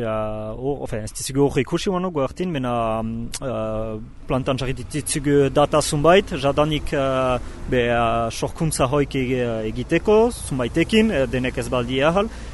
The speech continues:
eta geho haste bu azkarrak eginen ditzugu, ne ustez, eh, nesken egin osuk edo erdi, eh, egun erdik, eh, hartuz, eh, hoien lantzeko.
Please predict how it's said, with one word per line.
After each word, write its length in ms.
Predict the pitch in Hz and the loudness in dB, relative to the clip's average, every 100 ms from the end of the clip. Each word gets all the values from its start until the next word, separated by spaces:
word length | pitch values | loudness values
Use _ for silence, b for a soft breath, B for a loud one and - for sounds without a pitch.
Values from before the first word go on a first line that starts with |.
| B | B
eta 240 | 127 139 131 | -4 2 2
geho 420 | 135 156 165 160 | 6 8 10 8
haste 280 | 147 - 143 | 8 4 -2
bu 200 | 139 139 | 2 4
azkarrak 560 | 131 127 147 139 147 139 | 4 2 0 2 2 0
eginen 320 | 123 127 120 | -2 -2 -2
ditzugu, 480 | 120 107 135 143 135 | -4 -4 -4 -2 -2
ne 80 | 120 | -2
ustez, 380 | 123 135 123 117 | -4 -4 -4 -4
eh, 240 | 98 98 B B - | -6 -6 B B -8
nesken 320 | 107 - 120 | -6 -4 -6
egin 200 | 117 113 | -4 -6
osuk 320 | 110 131 120 | -6 -6 -4
edo 340 | 127 107 107 104 | -4 -4 -4 -4
erdi, 380 | 113 110 190 151 | -6 -6 -6 -4
eh, 180 | 123 135 | -2 -2
egun 200 | 127 123 | 0 0
erdik, 400 | 110 127 147 131 | 0 0 -2 0
eh, 100 | 113 | 0
hartuz, 520 | 143 - 156 170 - B B B - 131 | 0 0 -2 -2 -4 B B B -14 -8
eh, 40 | |
hoien 440 | 107 104 123 135 | -6 -4 -2 0
lantzeko. 440 | 131 113 110 - | 0 -2 -6 -8